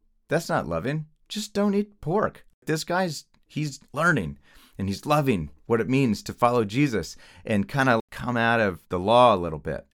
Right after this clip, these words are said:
You know, he's learning that the practices are not what really gets him to Christ and not what really gets him in relationship with God and,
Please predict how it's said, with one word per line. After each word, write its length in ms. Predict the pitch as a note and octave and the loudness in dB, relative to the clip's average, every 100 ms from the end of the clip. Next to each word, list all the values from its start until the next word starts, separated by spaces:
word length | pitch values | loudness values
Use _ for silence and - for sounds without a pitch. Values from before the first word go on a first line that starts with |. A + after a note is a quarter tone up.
| _ | _
You 180 | - F#2+ | -10 -8
know, 60 | |
he's 200 | F2 D#2+ | -8 -8
learning 400 | F#2 A#2 B2 G#2 | -2 0 2 0
that 200 | F2+ F2 | -4 -6
the 220 | - E2 C#2+ _ _ | -4 -4 -6 _ _
practices 720 | - G#2 C3 - - F2 D#2+ - _ | -4 -2 -2 -6 -8 -6 -6 -10 _
are 300 | F#2 F#2+ E2+ - _ _ _ | -4 -2 -4 -8 _ _ _
not 540 | E2 A2 C3 D3+ - | -6 -4 0 0 0
what 340 | A2 A2+ A#2 | -2 0 0
really 340 | G#2+ A2+ A2+ G2+ | 0 -2 0 0
gets 340 | - A2 - | 0 -2 -2
him 320 | G#2 F#2 E2+ - _ | -4 -2 -4 -10 _
to 100 | - | -14
Christ 480 | - G#2 F2+ D2 - | -2 0 0 -2 -8
and 180 | E2+ G2 | -6 -2
not 200 | A2+ G#2+ | 0 -2
what 120 | G2+ | -4
really 220 | G#2 G2 | -4 -4
gets 340 | E2 G#2+ - | -2 -4 -2
him 120 | - G2 | -4 -4
in 120 | F2+ | -4
relationship 540 | F2+ F#2+ G2 F#2+ F2+ | -2 -4 -4 -10 -10
with 160 | E2+ - | -12 -6
God 320 | F#2+ G2+ F#2 | -2 0 0
and, 160 | E2 | -4